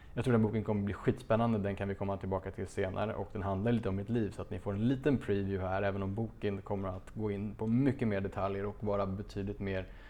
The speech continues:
strukturerad och färgglad och cool, tror jag, än vad jag lyckas med att få till i tal här.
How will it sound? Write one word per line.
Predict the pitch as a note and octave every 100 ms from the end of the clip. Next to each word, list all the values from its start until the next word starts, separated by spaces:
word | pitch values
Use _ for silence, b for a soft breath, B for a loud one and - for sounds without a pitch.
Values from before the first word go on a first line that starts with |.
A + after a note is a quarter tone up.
| B B
strukturerad | - G#2+ G2 G#2 G2 F#2+ F#2+ G2 F#2 -
och | G#2+ F#2 -
färgglad | - A#2+ G2+ F#2 F2+ G2 F#2+ F#2 F#2 F#2
och | - G2 - - - G#2 -
cool, | A2+ G#2 G2+
tror | - F#2+
jag, | F#2
än | F#2+
vad | G2
jag | G2
lyckas | G2 G#2 - G#2 -
med | G2 G2 F2+ F2
att | - -
få | -
till | G2
i | F#2+
tal | - A2
här. | F#2+ -